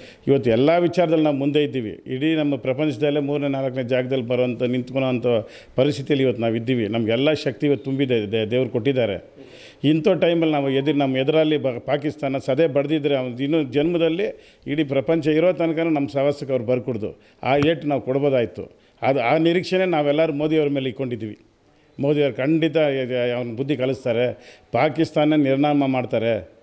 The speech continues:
ನಾವು ಇನ್ನೂ ನಮ್ಮ ಜೀವನದಲ್ಲಿ ನಮ್ಮ ಶತ್ರು ಅನ್ನೋದೇ ಇರಲ್ಲ ಅನ್ನೋ ಮಟ್ಟಕ್ಕೆ ನಾವೆಲ್ಲ ಆಸೆ ಬಿಟ್ವಿ. ಅದು ಏನು ಮಾಡ್ಕೊಂಡ್ಬಿಟ್ರೆ ಮೋದಿ ಮೇಲೆ ಇರೋ ಆಸೆ ಪೂರ್ತಿ ನಮಗೆಲ್ಲ ನಿರಾಸೆ ಆಗೋಯ್ತು. ನನ್ನ ಮಾತ್ರ ಇಲ್ಲ, ಇಡೀ ನಮ್ಮ ಭಾರತ ಜನತೆಗೆ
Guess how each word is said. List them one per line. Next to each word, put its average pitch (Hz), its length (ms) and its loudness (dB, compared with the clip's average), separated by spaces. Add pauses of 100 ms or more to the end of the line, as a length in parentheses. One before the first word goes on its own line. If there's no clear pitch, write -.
(140)
ನಾವು 123 160 0
ಇನ್ನೂ 151 180 4
ನಮ್ಮ 131 220 0
ಜೀವನದಲ್ಲಿ 135 440 0
ನಮ್ಮ 123 180 -2
ಶತ್ರು - 320 -2
ಅನ್ನೋದೇ 135 280 0
ಇರಲ್ಲ 123 240 0 (560)
ಅನ್ನೋ 117 180 0
ಮಟ್ಟಕ್ಕೆ 127 340 0
ನಾವೆಲ್ಲ 127 220 2
ಆಸೆ 123 220 -2
ಬಿಟ್ವಿ. 107 440 -6 (300)
ಅದು 98 140 -2
ಏನು 147 360 4
ಮಾಡ್ಕೊಂಡ್ಬಿಟ್ರೆ 131 600 -2
ಮೋದಿ 131 240 -2
ಮೇಲೆ 123 240 -2
ಇರೋ 120 200 0
ಆಸೆ 117 260 0
ಪೂರ್ತಿ 139 300 -4
ನಮಗೆಲ್ಲ 120 340 0
ನಿರಾಸೆ 131 420 2
ಆಗೋಯ್ತು. 131 460 0 (280)
ನನ್ನ 123 200 2
ಮಾತ್ರ 147 300 0
ಇಲ್ಲ, 147 220 2
ಇಡೀ 143 240 0
ನಮ್ಮ 127 220 -2
ಭಾರತ 135 360 0
ಜನತೆಗೆ 143 500 0